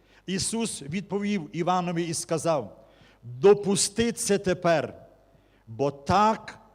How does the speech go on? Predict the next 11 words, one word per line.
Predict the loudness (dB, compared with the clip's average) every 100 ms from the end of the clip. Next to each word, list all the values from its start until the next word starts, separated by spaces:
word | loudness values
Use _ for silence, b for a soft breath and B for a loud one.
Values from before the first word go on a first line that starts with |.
| _ -12
годиться | -2 -2 2 2 2 -2 -2 -2
нам | 0 0 0 0
виповнити | 0 2 0 0 -2 -4
всю | -6 -6 -8
правду. | -4 2 2 2 -2 -10 -12 _ _ _ _ _ _ _ -10
Ви | -8
сьогодні | -4 0 2 0 -2 -4 -6 -8 -20 _
вчинили | -8 -6 -2 0 0 -2
правду. | -6 2 2 2 -2 -12 -18 _ _ _ _ _ _ _ _ _ _ _ _ _ _ _ _ _ _ _ _ _ _ _ _ _ _ _ _ _ _ _ b -20
Ви | -2 2 2
послухались | 2 -2 -2 0 0 2 2 2 0 -6